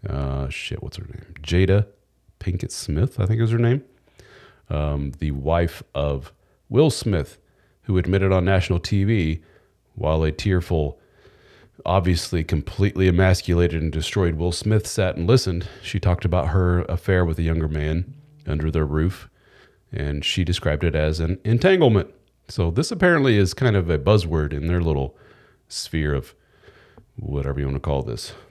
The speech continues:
polyamorous, cheating women thing. Um, so what a further kick in the nuts. Dude, you've been demoted. You are now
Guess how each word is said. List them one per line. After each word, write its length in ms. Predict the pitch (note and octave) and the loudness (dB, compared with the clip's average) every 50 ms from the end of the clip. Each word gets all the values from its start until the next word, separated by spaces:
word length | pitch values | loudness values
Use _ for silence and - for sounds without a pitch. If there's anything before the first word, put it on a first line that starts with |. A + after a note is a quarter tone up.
| - - | -20 -18
polyamorous, 1040 | - - - C#2+ C#2 C#2 C2+ C#2+ D2 D2 C#2+ C#2+ C#2+ C#2+ C#2+ - - - - - - - - - - - - - | -12 -8 -6 -6 -6 -4 -4 -4 -2 -2 -2 -2 -2 -2 -4 -4 -6 -8 -10 -10 -12 -14 -16 -20 -20 -20 -20 -12
cheating 340 | - - D2 D2 C#2+ C#2+ | -8 -6 -4 -4 -4 -4
women 240 | C#2+ D2 D2 C#2+ C#2 B1+ | -4 -2 -2 -4 -4 -6
thing. 240 | - C#2+ C2 - - _ _ _ _ _ _ - | -8 -8 -10 -10 -12 _ _ _ _ _ _ -8
Um, 420 | - D2+ E2 F2 E2+ E2 D#2+ D2 D2 - _ _ _ _ _ _ _ _ _ _ _ _ _ _ _ _ _ - | -4 0 2 2 2 2 0 0 -4 -6 _ _ _ _ _ _ _ _ _ _ _ _ _ _ _ _ _ -14
so 520 | - - - G#2+ G2+ F2+ E2 D#2 C#2+ - _ _ _ _ _ _ _ _ _ _ | -10 -2 2 4 4 4 4 2 0 -4 _ _ _ _ _ _ _ _ _ _
what 640 | - G#2+ - C#2 C#2+ - C#2+ C#2+ C#2+ E2 G2+ A#2 | -14 -12 -10 -10 -10 -10 -10 -6 0 2 4 4
a 60 | G#2+ G2 | 4 4
further 320 | - - B2+ B2 A#2 A#2 | 6 6 6 8 8 6
kick 200 | - - C3+ B2+ | 6 6 4 6
in 60 | C3 A#2+ | 6 6
the 60 | B2+ | 6
nuts. 400 | C3+ D3 C3 - - - - - - - _ _ _ _ _ - D2 | 8 6 6 4 2 -4 -12 -14 -16 -20 _ _ _ _ _ -8 -2
Dude, 320 | D2 G2+ B2+ D3+ E3+ E3+ | 2 2 4 4 2 0
you've 200 | D3+ C3 D3+ - | -2 -4 -2 0
been 120 | - D3 | 0 2
demoted. 460 | C#3 - A#2 D3+ D3 B2+ - - - - _ _ _ _ _ _ _ _ _ _ _ _ _ | 2 4 4 6 6 6 4 4 0 -4 _ _ _ _ _ _ _ _ _ _ _ _ _
You 240 | - D#2 G2 B2 C3 | -2 0 2 4 6
are 100 | B2 G#2+ | 6 4
now 460 | F2 D#2+ D2+ C#2 B1+ B1 D2+ F#2 G2 | 4 4 2 2 0 0 0 0 -2